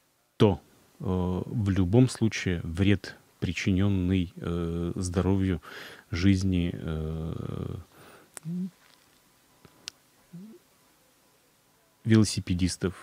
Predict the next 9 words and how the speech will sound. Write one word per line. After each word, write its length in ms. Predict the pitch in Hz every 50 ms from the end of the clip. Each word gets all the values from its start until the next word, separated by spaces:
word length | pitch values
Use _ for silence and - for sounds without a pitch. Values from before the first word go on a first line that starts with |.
| - - _ _ _ _ _ _ _
пешеходов 800 | - 113 - - 104 92 - - 95 95 90 85 - - - - _ _ _ _ _ _ -
и 160 | 117 110 104
домашних 540 | 92 90 90 92 92 95 - - 85 80 -
животных, 500 | - 90 85 107 123 - - 92 - - _ _ _ -
водитель 540 | - 82 87 76 82 90 113 - - 90 87 - _ -
обязан 420 | - 78 78 85 85 90 90 80 80
возместить. 600 | 82 76 80 80 - - - - 78 - - - _ _ _ _ _ _ _ _ _ - - - - - - - - - _ _ _ _ _ _ _ _ -
Но 300 | 95 92 98 98 95 - _ _ _ _ -
и 260 | 123 107 98 87 -